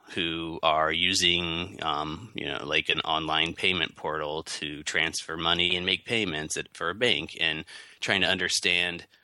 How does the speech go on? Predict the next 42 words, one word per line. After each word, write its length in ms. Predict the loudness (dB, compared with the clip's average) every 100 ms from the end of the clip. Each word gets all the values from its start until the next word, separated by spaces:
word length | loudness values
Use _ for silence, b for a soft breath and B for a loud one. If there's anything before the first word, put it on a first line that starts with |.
| b
how 480 | -2 2 2 0 -8 -12
we 100 | -10
can 200 | -10 -8
teach 340 | -6 -4 -4
them 240 | -4 -4
to 140 | -6 -4
best 280 | -2 -2 -4
do 200 | -8 -2
that 440 | 0 0 -4 -12
through 400 | -12 -10 -8 -8
the 120 | -8 -6
design 440 | -4 0 2 2
of 100 | 0
the 80 | -4
product. 460 | -4 -4 -4 -4
So 420 | 0 0 0 -2 -6 B B _ 0
I 120 | 2
instantly 460 | 2 2 0 0 -2
saw 280 | -2 0 -2
the 100 | -2
connection, 640 | -4 -4 -2 -4 -6 -8
which 220 | -8 -8
was, 240 | -6 -4
like, 300 | -2 -2 -4 B B B -4
it's 160 | 0
all 240 | 4 6 6
about 340 | 4 2 0 -6
understanding 680 | -4 -2 -2 0 -2 -2 -4
people. 500 | -6 -6 -6 -6 -4
It's 160 | -4
all 200 | 0 0
about 420 | 2 2 0 0 -2
getting 420 | -2 2 2 0 -4
information 800 | -4 -4 -4 -2 0 2 0 -2
on 260 | -4 -4 -4
how 220 | 0 0
people 480 | 0 -4 -6 -6 -4
learn 480 | -4 -2 -2 -2 -6 B B -14
and 80 | -2
how 160 | -2
people 320 | 0 -4 -4
think 640 | -4 -2 -2 -2 -4 -10 -14